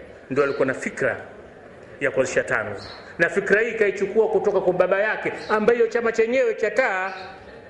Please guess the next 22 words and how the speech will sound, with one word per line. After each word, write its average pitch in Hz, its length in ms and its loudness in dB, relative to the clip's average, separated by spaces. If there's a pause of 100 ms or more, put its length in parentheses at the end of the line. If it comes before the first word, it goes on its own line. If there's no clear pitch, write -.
wakati 190 300 2
huo 226 100 4
akitafuta 214 420 0
social, 214 300 2
alianzisha 180 300 0
baba 185 200 2
yake. 165 260 -2 (220)
Vipi 208 220 4
utana 196 260 2
na 180 80 2
huyu 180 120 2
mtu 175 100 2
alikuja 160 200 0
hamsini 156 240 -4
na 151 40 2
nne? 120 240 -2 (1300)
Sasa 214 380 2
ikawa 214 680 2 (360)
tanu 233 320 2
wakauita 190 920 0 (200)
ule 180 180 4
mkutano 175 880 0